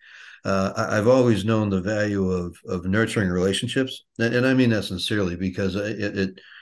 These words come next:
uh, from brokers to, uh,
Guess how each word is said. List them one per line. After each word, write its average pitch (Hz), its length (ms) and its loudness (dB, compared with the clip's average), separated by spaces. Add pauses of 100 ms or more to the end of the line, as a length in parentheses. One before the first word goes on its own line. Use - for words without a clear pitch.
(520)
uh, 104 400 -6
from 98 240 0
brokers 95 640 0
to, 92 580 0 (100)
uh, 87 380 -4